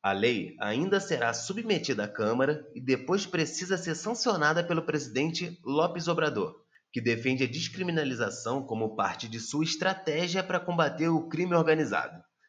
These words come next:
Se isso acontecer, o país pode se tornar o terceiro no mundo a liberar a substância para uso recreativo após Uruguai e Canadá. O México, porém, seria o maior mercado mundial legalizado.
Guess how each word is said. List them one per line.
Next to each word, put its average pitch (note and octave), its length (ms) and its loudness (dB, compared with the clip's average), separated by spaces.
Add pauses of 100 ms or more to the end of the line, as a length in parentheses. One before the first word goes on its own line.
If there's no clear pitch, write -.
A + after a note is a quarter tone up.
(200)
Se - 200 -6
isso A2 140 0
acontecer, D3 540 0
o C3 160 0
país B2 260 0
pode C3 220 -2
se C3+ 120 -6
tornar C3 280 2
o D3+ 120 0
terceiro G3 520 2
no G#3 120 4
mundo D3 460 0
a B2+ 80 -2
liberar B2 340 2
a A#2 40 -2
substância C3+ 540 -2
para C3+ 140 0
uso A2+ 160 -4
recreativo C#3+ 760 -2 (300)
após A2+ 420 2
Uruguai E3 540 6
e E3+ 100 -6
Canadá. D#3+ 520 2 (440)
O C#3 120 2
México, G2+ 540 -2
porém, E3 640 2
seria A#2+ 500 2
o D#3 100 2
maior D3 680 2
mercado C#3+ 580 0
mundial D3 1000 2
legalizado. A2+ 760 0